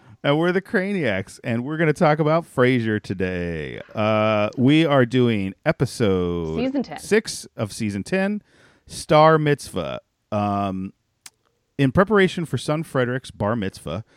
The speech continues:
Speaker 1: Frasier makes a deal with the coworker and Star Wars, oh my God, I can't read.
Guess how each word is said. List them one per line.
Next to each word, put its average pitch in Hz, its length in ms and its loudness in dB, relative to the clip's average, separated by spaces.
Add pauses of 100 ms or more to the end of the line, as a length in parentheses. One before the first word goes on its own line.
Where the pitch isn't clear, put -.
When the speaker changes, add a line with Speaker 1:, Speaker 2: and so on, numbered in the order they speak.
(200)
Speaker 1:
Frasier 156 440 0
makes 135 180 -2
a 117 60 -4
deal 104 280 0
with 104 180 -4
the 95 60 -12
coworker 110 880 -4
and 90 220 -8
Star 139 240 -2
Wars, 139 440 0
oh 101 280 -8
my 87 140 -10
God, 73 320 -12 (120)
I 90 120 -16
can't 80 200 -10
read. 78 220 -10